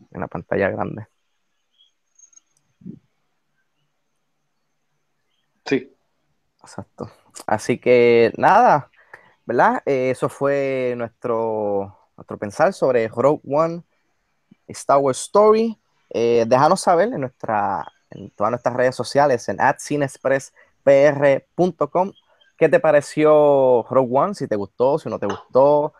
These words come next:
Speaker 1: ¿cómo las rankearías en tu, ¿verdad? Junto con las otras películas de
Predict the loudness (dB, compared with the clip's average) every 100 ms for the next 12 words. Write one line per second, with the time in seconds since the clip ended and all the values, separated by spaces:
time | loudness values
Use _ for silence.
0 | _ -8 -2 0 0 -2 -6 -6 -6 -4
1 | -2 -2 -4 -10 _ _ -20 -20 _ _
2 | -18 -8 -6 -8 -10 -6 -4 -4 -4 -4
3 | -6 -8 -10 -10 -4 -2 2 2 0 -2
4 | -2 -2 0 -2 2 0 2 -2 -8